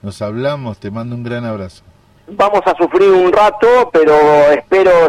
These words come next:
Speaker 2: ya el miércoles poder estar hablando de que estamos en la final junto con, yo digo que con Francia.
Speaker 1: Marruecos.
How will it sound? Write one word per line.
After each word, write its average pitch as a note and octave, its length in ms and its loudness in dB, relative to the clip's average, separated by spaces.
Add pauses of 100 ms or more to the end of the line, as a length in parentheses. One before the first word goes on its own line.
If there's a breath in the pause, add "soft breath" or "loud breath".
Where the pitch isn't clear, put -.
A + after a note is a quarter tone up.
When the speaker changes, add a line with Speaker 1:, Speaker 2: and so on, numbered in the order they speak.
Speaker 2:
ya E3 80 2
el D#3+ 80 -2
miércoles C#3+ 1040 2
poder D3 280 2
estar C#3+ 260 0
hablando C#3+ 400 2
de B2+ 100 2
que B2 80 -2
estamos C3 400 -2
en B2 160 -2
la A#2+ 120 2
final C3+ 440 -2 (100)
junto B2+ 380 -4
con, B2 840 -4
yo C3 60 -2
digo A#2+ 220 -2
que A2+ 140 -4
con G#2 240 -6
Francia. G2 540 -4
Speaker 1:
Marruecos. A2 640 -14